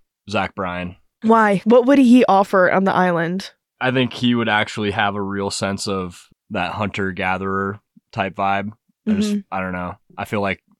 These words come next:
Speaker 1: if I, there's a lot of other artists out there that would just be a liability.
Speaker 2: Mm-hmm.
Speaker 1: And I just, you know,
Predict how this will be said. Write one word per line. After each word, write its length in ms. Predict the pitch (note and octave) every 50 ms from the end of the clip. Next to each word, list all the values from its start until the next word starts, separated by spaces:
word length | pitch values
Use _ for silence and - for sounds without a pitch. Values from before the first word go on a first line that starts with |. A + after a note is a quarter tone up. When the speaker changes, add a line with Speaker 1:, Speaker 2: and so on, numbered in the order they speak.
| _ -
Speaker 1:
if 140 | G2+ - G2+
I, 160 | F#2 F2 - _ _ _ _ _
there's 220 | - G#2 G2 G2 F#2+
a 40 | F#2+
lot 240 | F#2 F2+ F2+ F2+
of 220 | F#2 F#2 E2+ E2 - -
other 240 | A2 F2+ F2 E2
artists 340 | E2 F2 F2 F2 F#2 - -
out 180 | G2 F2 E2 -
there 220 | F2+ F2 F2 F2
that 180 | E2 F2+ F2 E2
would 160 | F2+ E2+ D#2+
just 200 | D#2+ D#2+ - -
be 100 | F2+ F2
a 60 | E2
liability. 720 | E2 E2 E2 E2 D#2+ D2+ D#2+ D#2 D#2+ E2 E2 F2+ F2+ F#2+ G#2 _ _ _ _ _ _ _ _ -
Speaker 2:
Mm-hmm. 460 | G#3+ G3+ G3+ G#3 G3+ G3+ G3+ F#3+ -
Speaker 1:
And 380 | - - - D#2 D#2 D2+ D#2+ - _ _ _ -
I 100 | - E2
just, 240 | D#2+ D#2+ - - - - _ _ _ _ _
you 120 | D#2+ E2+ D#2
know, 200 | D2+ D#2 D#2+